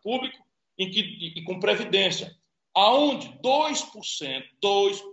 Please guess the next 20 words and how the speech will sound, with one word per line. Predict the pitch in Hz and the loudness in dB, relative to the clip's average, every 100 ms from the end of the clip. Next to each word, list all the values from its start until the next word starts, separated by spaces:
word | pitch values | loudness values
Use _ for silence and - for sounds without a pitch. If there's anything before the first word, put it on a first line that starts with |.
| - | -16
de | 156 | -8
cada | 139 135 127 | -6 -6 -6
cem | - - 185 165 | -6 -2 -2 -2
beneficiários | 151 143 143 127 - 165 196 185 | -4 -4 -6 -8 0 0 0 0
levam | 208 214 214 | -2 -2 -2
metade | 233 226 - 196 247 226 175 | -4 -6 0 2 0 -2 -12
de | 180 | -14
todo | - 196 202 | -10 -8 -10
o | |
benefício | 202 214 285 - 208 233 | -10 -10 -10 -10 -12 -10
da | 269 | -10
Previdência, | - 196 190 160 208 208 - - _ _ _ _ _ - | -10 -12 -8 -6 -4 -6 -12 -20 _ _ _ _ _ -4
que | 190 | 0
são | - 208 | 2 2
os | 165 | 2
generais, | 196 202 208 190 196 190 170 175 | 2 4 6 6 8 6 4 -2
os | 165 | -4
doutores | 185 185 190 190 180 | -4 -4 -4 -4 -2
da, | 180 | -2
da, | 170 165 | -2 -4